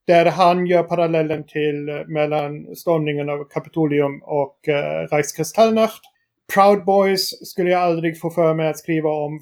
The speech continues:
för att det blir... Där kommer jag väldigt snart inte att orka, för att det är ett ämne där the lunatic fringe till höger om mig väntar på att kunna hoppa på mig.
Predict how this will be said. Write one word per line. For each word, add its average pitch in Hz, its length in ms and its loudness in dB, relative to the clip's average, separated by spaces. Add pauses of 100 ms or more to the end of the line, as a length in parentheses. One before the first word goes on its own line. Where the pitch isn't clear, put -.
för 170 100 0
att 160 180 0
det 170 160 2
blir... 170 520 0 (1120)
Där 180 200 4
kommer 170 240 0
jag 151 160 2
väldigt 147 340 2
snart 143 240 -6
inte 139 280 -12
att - 140 -20
orka, 185 600 -2 (120)
för 170 120 0
att 160 200 0
det 170 180 0
är 165 60 4
ett 160 100 -6
ämne 147 600 -4
där 143 320 0 (920)
the 165 60 4
lunatic 180 720 4
fringe 156 380 4 (360)
till 165 140 -2
höger 185 420 2
om 165 160 2
mig 143 280 -2 (180)
väntar 165 440 2
på 190 140 2
att 160 160 4
kunna 160 180 2
hoppa 160 360 2
på 147 280 0
mig. 143 300 -4